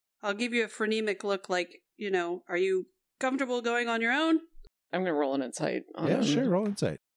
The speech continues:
Speaker 2: Ooh, thirteen.
Speaker 3: Going with crush. Seems to be crushing on you.
Speaker 2: Is he cute? I mean, like,
Speaker 3: Lynn Pornino? So the Pornino families, they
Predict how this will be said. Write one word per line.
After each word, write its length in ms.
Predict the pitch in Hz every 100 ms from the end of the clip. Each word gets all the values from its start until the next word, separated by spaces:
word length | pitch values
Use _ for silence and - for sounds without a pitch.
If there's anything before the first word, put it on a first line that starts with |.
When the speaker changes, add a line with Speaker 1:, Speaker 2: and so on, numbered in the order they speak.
| _ _ -
Speaker 2:
Ooh, 160 | 165 139
thirteen. 640 | - 156 - 160 143 139 - _ _ -
Speaker 3:
Going 240 | 190 180
with 120 | 170
crush. 440 | - 110 104 - - _ _ _ -
Seems 220 | - 143
to 60 | 135
be 80 | 143
crushing 380 | - 101 110
on 120 | 107 107
you. 100 | 110 _ _ _ _ _ _ _ _
Speaker 2:
Is 100 | 170
he 80 | 156
cute? 480 | 143 160 170 294 - -
I 40 |
mean, 360 | 175 160 139 -
like, 160 | 175 110
Speaker 3:
Lynn 240 | 120 156
Pornino? 520 | 175 165 170 277 403 349 -
So 200 | - 143
the 120 | 123 117
Pornino 500 | 139 165 202 170 139
families, 640 | 120 113 107 101 95 - - _ -
they 480 | 107 120 127 135